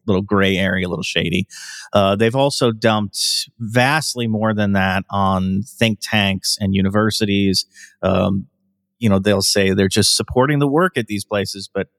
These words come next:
uh, there's obviously some, uh, plenty of reason to think that they're, they're getting, uh, products in return for their money.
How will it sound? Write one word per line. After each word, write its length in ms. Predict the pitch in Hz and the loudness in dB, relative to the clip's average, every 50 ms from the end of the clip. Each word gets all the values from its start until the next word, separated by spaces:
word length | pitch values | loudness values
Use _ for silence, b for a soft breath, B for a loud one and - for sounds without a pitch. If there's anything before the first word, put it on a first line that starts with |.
| - | -6
uh, 240 | 98 95 92 92 95 101 | -4 -2 -2 -2 -2 -4
there's 280 | 98 95 - - - - | -4 -4 -4 -4 -4 -4
obviously 440 | 101 101 101 98 101 98 - - 90 | -2 -2 -2 0 0 0 0 0 -2
some, 340 | 95 - - 92 - 87 - - B B B B B B B | -2 0 0 0 0 -2 -2 -6 B B B B B B B
uh, 220 | - 98 98 - - - 92 107 - 92 92 - - - - | 0 2 2 0 -2 -6 -8 -10 -8 -8 -10 -10 -12 -10 -4
plenty 220 | - 120 113 107 | 0 2 4 4
of 120 | 101 95 98 | 2 2 0
reason 240 | 101 98 95 95 | -2 -2 -2 -4
to 120 | 92 - 98 | -4 -4 -4
think 260 | - - 90 98 - | -2 -2 -4 -2 -2
that 140 | 98 92 - | -4 -2 0
they're, 300 | 95 92 87 90 87 - 117 - | 0 0 2 0 -2 -4 -4 -2
they're 120 | 98 101 | -2 -2
getting, 640 | 98 - 101 90 87 87 90 87 90 92 117 135 131 - | 0 0 0 0 0 0 -2 -2 -2 -2 -4 -4 -6 -4
uh, 120 | 101 95 - - | -4 -4 -4 -2
products 560 | - - 107 98 101 98 92 - - - - | 0 0 2 2 2 -2 -4 -6 -8 -10 -10
in 80 | 95 90 | -8 -8
return 400 | 92 95 - - 92 87 82 104 | -8 -8 -6 -4 -4 -4 -4 -6
for 160 | - 92 82 | -6 -6 -4
their 100 | 90 90 | -2 -2
money. 340 | 90 90 92 87 78 76 | 0 0 0 -2 -2 -4